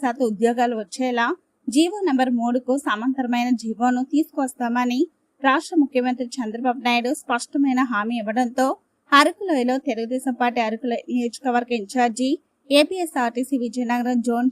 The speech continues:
చైర్మన్ సిఆర్ దున్నుదొర ఆధ్వర్యంలో సంబరాలు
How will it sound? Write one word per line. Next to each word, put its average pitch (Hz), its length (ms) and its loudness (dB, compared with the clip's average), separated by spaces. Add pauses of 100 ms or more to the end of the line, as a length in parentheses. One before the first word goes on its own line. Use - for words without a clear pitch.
చైర్మన్ 240 480 2 (340)
సిఆర్ 311 440 4 (100)
దున్నుదొర 226 460 0 (160)
ఆధ్వర్యంలో 240 680 -2 (480)
సంబరాలు 311 520 4